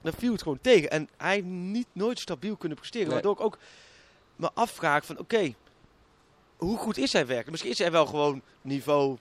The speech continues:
Speaker 1: niets.
Speaker 2: Ja, had hij gewoon een soort op, eh, opvlieger, eh.
Speaker 1: Ja, nee, dus dat... Wij, dus ik
Speaker 2: Maar ik
Speaker 1: denk
Speaker 2: heb wel die, ik heb toen die we-, toen na ons vorige, eh, podcast heb ik nog die wedstrijd tegen pec, eh, zitten terugkijken. Nou, daar was hij waanzinnig. Dus het zit er wel
Speaker 1: Ja.
Speaker 2: in.
Speaker 1: Nee, ja, maar het, het zit er precies, ja.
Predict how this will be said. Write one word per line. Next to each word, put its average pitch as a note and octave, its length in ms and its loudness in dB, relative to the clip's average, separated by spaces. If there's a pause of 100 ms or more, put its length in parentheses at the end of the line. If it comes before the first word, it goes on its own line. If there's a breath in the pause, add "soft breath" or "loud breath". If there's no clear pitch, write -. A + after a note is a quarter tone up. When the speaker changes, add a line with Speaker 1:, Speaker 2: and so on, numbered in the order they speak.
(180)
Speaker 1:
niets. A2 160 -12
Speaker 2:
Ja, F#2 60 2
had F#2 120 0
hij G#2+ 80 -6
gewoon G2 220 0
een F#2+ 80 2
soort G2 220 -6
op, - 280 -4
eh, F2+ 600 0 (140)
opvlieger, E2 800 -8
eh. D#2+ 140 -8
Speaker 1:
Ja, G3 140 6
nee, A3 160 6
dus G3+ 120 4
dat... G#3+ 160 4
Wij, F#3 140 4
dus C#3 80 0
ik C#3 40 0
Speaker 2:
Maar C#3 100 -4
ik - 60 -4
Speaker 1:
denk D3 120 2
Speaker 2:
heb B2+ 80 0
wel B2+ 120 6
die, A#2+ 100 2
ik - 80 -4
heb C3 120 0
toen B2+ 120 2
die A2 120 -2
we-, - 220 -6
toen B2 180 -6
na A#2 140 -2
ons G#2+ 140 -6
vorige, B2+ 400 -6
eh, A2+ 460 0
podcast A2+ 320 -4
heb A2+ 100 -8
ik A2+ 60 -4
nog A#2 100 -6
die A2 140 -4
wedstrijd A2 280 -2
tegen F#2+ 220 -8 (140)
pec, C#3 280 0
eh, B2 200 2
zitten A2+ 480 -2
terugkijken. A#2 640 -2
Nou, D2 120 -2
daar F2 140 -6
was F#2+ 140 -10
hij G2 180 -12
waanzinnig. A2+ 640 -2
Dus G2+ 140 -8
het G#2 120 -10
zit C3+ 180 -6
er A2 100 -8
wel C#3 260 -4
Speaker 1:
Ja. B2+ 200 8
Speaker 2:
in. G2 280 0
Speaker 1:
Nee, B2 180 -6
ja, B2+ 120 -2
maar C#3 120 2
het, C#3 80 -2
het C#3+ 160 -8
zit F#3 160 -6
er - 60 -8
precies, C#3 380 -8
ja. D#3 240 -2